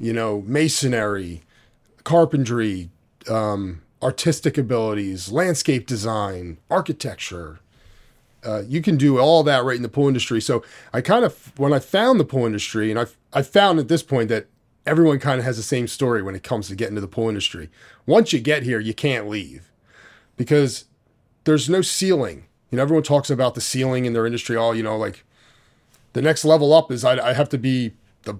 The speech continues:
the owner's gonna have to die for me to get a better job, better position at this company. You hit a ceiling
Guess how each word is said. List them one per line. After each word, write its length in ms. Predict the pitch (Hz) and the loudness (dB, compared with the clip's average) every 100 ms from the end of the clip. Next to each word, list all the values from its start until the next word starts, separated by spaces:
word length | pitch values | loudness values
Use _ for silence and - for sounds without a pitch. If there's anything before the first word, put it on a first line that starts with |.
| - | -12
the 100 | - | -4
owner's 300 | 139 180 143 | 4 4 4
gonna 120 | 120 123 | 2 -2
have 100 | 120 | -2
to 80 | |
die 300 | 113 131 139 | 0 2 4
for 120 | 127 127 | 2 -2
me 80 | |
to 80 | 123 | -2
get 140 | 117 120 | -2 -2
a 40 | |
better 220 | 117 117 | -2 -2
job, 380 | 110 131 123 101 | 0 0 0 0
better 160 | 123 123 | -2 -2
position 340 | 110 139 139 | -2 0 0
at 60 | 113 | -4
this 120 | 113 | -4
company. 300 | 147 139 110 | -4 -4 -6
You 100 | 117 | -2
hit 260 | 220 226 - | 0 0 -4
a 60 | |
ceiling 560 | - - 175 139 82 - | -8 -4 -2 -4 -8 -20